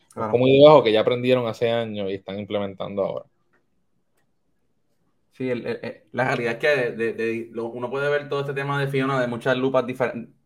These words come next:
Speaker 1: Fiona, María, terremoto, ¿no? Cualquier crisis de muchas lupas diferentes. Y, y yo creo que, pues, la diferencia siempre marcada que veo es que, pues, cuando es, lamentablemente, cuando el, el impacto mayor es en una zona específica, pues, la, eh, eh, vemos ese drop más rápido,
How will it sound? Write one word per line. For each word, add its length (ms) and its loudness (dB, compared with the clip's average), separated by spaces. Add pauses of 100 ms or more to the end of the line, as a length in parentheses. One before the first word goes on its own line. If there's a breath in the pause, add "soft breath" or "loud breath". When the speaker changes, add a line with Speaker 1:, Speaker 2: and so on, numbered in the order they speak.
Speaker 1:
Fiona, 280 -2
María, 320 2
terremoto, 380 -2
¿no? 260 -8
Cualquier 380 -10
crisis 420 -8 (180)
de 120 -6
muchas 260 -2
lupas 240 -2
diferentes. 540 -4 (340)
Y, 600 -6 (100)
y 100 -6
yo 100 0
creo 120 0
que, 100 0
pues, 120 0
la 100 2
diferencia 420 -4
siempre 340 -4
marcada 440 -2
que 100 -2
veo 160 0
es 60 -4
que, 120 -10
pues, 180 -6 (360)
cuando 400 0
es, 560 -4 (460)
lamentablemente, 580 -4
cuando 220 -4
el, 180 -6
el 160 -4
impacto 340 -4
mayor 640 4 (220)
es 100 -10
en 80 -8
una 180 -4
zona 180 -4
específica, 560 -6
pues, 180 -4 (460)
la, 160 -4
eh, 100 -8
eh, 380 -10
vemos 320 0
ese 300 0
drop 360 0
más 160 -4
rápido, 460 -2